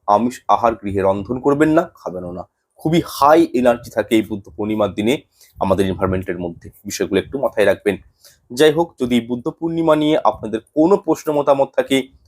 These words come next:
কমেন্ট সেকশনে পিন, মানে, কমেন্ট করবেন, অবশ্যই উত্তর দেওয়ার চেষ্টা করব।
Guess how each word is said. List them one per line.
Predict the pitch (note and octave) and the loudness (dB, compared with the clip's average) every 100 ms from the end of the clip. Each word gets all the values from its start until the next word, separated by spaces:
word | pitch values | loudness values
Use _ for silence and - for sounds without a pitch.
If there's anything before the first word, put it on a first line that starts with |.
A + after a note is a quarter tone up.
| _ | _
কমেন্ট | G2+ G#2+ A2 | 0 0 -2
সেকশনে | A2 - A2+ | -6 -4 -4
পিন, | G#2+ A2 A2 G#2+ | -2 -6 -6 -2
মানে, | G#2 G2 | 0 0
কমেন্ট | F#2 G#2 G#2 | 0 0 0
করবেন, | - G#2 A2+ A#2 - - - _ _ - | -2 -2 2 0 -2 -18 -20 _ _ 0
অবশ্যই | G#2 B2 - | 0 0 2
উত্তর | C3+ - A#2 | 0 0 -4
দেওয়ার | G#2+ G#2 | -4 -2
চেষ্টা | G2 - | -2 -2
করব। | G#2 G#2+ G#2 A#2+ | 0 -2 0 -4